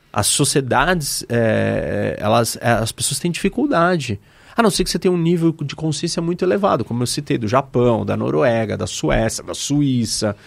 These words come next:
onde todo mundo se sente parte, fala, "Meu, esse problema é meu." E não dorme à noite quebrando a cabeça. "Meu, mas se a gente abrir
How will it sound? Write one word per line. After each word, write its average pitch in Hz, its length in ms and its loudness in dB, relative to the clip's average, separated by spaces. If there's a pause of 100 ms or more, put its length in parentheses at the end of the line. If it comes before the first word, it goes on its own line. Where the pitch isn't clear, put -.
(420)
onde 151 240 2
todo 202 200 4
mundo 170 220 2
se - 160 -2
sente 127 320 -2
parte, - 300 0
fala, 120 140 2
"Meu, 135 120 4
esse 120 140 -2
problema 104 340 -2
é 180 60 0
meu." 175 340 0 (1040)
E 135 120 2 (120)
não 151 200 2
dorme 143 300 2
à 196 60 4
noite 170 260 0
quebrando 165 260 2
a 190 40 0
cabeça. 156 400 0 (440)
"Meu, 98 240 2
mas 87 140 0
se - 140 -4
a - 20 0
gente 107 560 -4 (160)
abrir 98 540 2